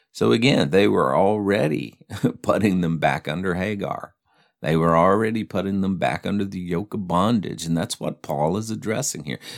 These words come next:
That was the whole purpose of the Council of Jerusalem, to establish the fact that Paul and his grace gospel, the mystery that had been revealed unto him, did not require the keeping of the law.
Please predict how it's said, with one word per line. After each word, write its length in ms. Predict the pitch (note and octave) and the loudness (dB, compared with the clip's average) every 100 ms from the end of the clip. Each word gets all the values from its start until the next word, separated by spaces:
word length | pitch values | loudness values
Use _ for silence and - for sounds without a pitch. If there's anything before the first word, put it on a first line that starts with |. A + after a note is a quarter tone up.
| - | -8
That 240 | F2+ G2 G2 | 6 8 8
was 160 | A2 | 4
the 140 | F#2+ F#2 | 4 4
whole 240 | G2 A2 | 6 4
purpose 480 | - A2 - F#2 F2+ | 2 -2 -2 -4 -6
of 100 | F2 | -6
the 80 | E2 | -8
Council 460 | - C#2 C#2+ E2 F2+ | -4 -4 -4 -6 -8
of 80 | |
Jerusalem, 680 | F#2 F#2+ B2 E3 - - - _ _ _ _ _ _ _ _ _ - - | -8 -6 -4 -4 -8 -12 -14 _ _ _ _ _ _ _ _ _ -20 -6
to 160 | - G2 | 4 4
establish 760 | D2 - G2 F#2+ A#2+ A2 F#2+ | 4 4 4 4 4 2 0
the 160 | - - | -2 -4
fact 380 | - G#1 - - | -2 -4 -4 -8
that 160 | - - | -12 -4
Paul 600 | F#2 G2 E2 C2 G2 - - - _ _ - | 2 2 2 0 -2 -8 -20 -20 _ _ -2
and 180 | D#2 | 0
his 240 | D2+ G2 E2+ | 2 2 0
grace 420 | D2 D2+ D#2+ - | -2 2 4 2
gospel, 640 | - G#2+ D#2 - - C2 D2 | 0 -2 0 -2 -4 -2 -2
the 100 | E2+ | 2
mystery 500 | D#2 D#2+ - - G2+ | 2 2 -2 -2 -2
that 220 | G2 F2+ | -2 -4
had 260 | F#2 F2 - | -4 -6 -4
been 220 | E2+ F2+ | -2 0
revealed 500 | F#2 E2 D#2+ F2+ F#2+ | -2 -2 -2 0 0
unto 240 | G#2 A2 | 0 0
him, 300 | F2+ C2 C#2 | -2 -6 -4
did 240 | E2+ F2+ E2 | 0 0 0
not 400 | D#2+ E2+ - - | 0 0 0 -4
require 800 | G2+ - F#2+ F#2 E2 C2 C#2 - - - - | -10 -2 0 2 2 0 -4 -10 -20 -18 -4
the 80 | F2+ | -4
keeping 460 | - F2 F2+ G2 | 0 0 0 0
of 120 | F#2 G2+ | 0 0
the 100 | A2+ | -2
law. 420 | C3 E3 - | 0 0 -4